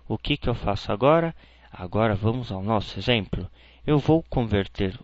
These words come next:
hoje, olha só que bonito, novecentos e oitenta e sete vírgula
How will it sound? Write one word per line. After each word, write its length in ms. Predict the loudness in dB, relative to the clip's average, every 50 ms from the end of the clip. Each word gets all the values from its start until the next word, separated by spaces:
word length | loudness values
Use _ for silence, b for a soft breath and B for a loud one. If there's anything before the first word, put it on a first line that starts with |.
| -16 _ -4
hoje, 560 | -2 0 2 2 2 2 0 0 0 0 -2 -2 -8 -14 -14 -16 b b b b b b b b b b b b b
olha 300 | -4 -2 0 2 2 0
só 280 | 0 0 0 0 0 0
que 160 | -2 -4 -6
bonito, 580 | -2 0 0 0 0 -4 -6 -10 -12 -16 -16 -16 b b b b b -4
novecentos 960 | 0 2 2 2 2 0 -4 -2 2 4 4 4 4 2 -4 -6 -6 -6 -4 -2
e 80 | 0
oitenta 600 | 0 0 0 -2 -6 -6 -6 -6 -6 -6 -6 -6
e 60 | -6 -6
sete 640 | -8 -8 -2 2 4 4 4 4 2 -2 -6 -6
vírgula 600 | -6 -6 -2 -2 0 0 0 0 0 0 0 0